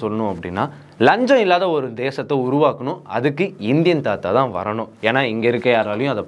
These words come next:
பண்ண முடியாது அப்படின்னு அவங்களே நினைச்சிட்டாங்க போல. And இன்னொரு ஒரு பெரிய டிராபேக்கை என் சைடுல நான் பார்க்கறது என்ன அப்படின்னா, இங்க இந்தியால இருக்க ஒட்டுமொத்த மக்களுமே வந்துட்டு ஒரு ஊழல்ல சிக்கி தான் இருக்காங்க. எல்லாருமே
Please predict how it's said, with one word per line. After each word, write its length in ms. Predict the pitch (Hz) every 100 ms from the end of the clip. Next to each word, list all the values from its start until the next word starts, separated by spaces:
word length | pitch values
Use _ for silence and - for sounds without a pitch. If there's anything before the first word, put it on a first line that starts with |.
| 104
பண்ண 180 | 120 143
முடியாது 320 | 113 104 120 95
அப்படின்னு 340 | 95 107 135 143 101 - - - 110
அவங்களே 260 | 135 160 139
நினைச்சிட்டாங்க 440 | 120 120 139 117 92
போல. 180 | 110 165 - - - 135
And 160 | 196 - 127 165
இன்னொரு 280 | 240 247 190
ஒரு 120 | 156 135 143
பெரிய 280 | 175 220 208 143
டிராபேக்கை 460 | 127 139 135 151 113 117
என் 120 | 120
சைடுல 220 | 143 139 127
நான் 120 | 104
பார்க்கறது 300 | 110 117 104 101
என்ன 160 | 107
அப்படின்னா, 300 | 92 92 104 - - - - - - 147
இங்க 160 | 220 254 185 185
இந்தியால 340 | 240 254 214
இருக்க 160 | 165 208 143 131
ஒட்டுமொத்த 640 | - - 254 226 214 143 113
மக்களுமே 640 | 110 - - 208 190 190 233 185
வந்துட்டு 340 | 143 131 170 180 156 107 98 - _ -
ஒரு 120 | 123 127
ஊழல்ல 340 | 170 190 175 165 147
சிக்கி 260 | 143 147 160
தான் 120 | 156
இருக்காங்க. 300 | 131 117 110 120 107
எல்லாருமே 380 | 123 135 143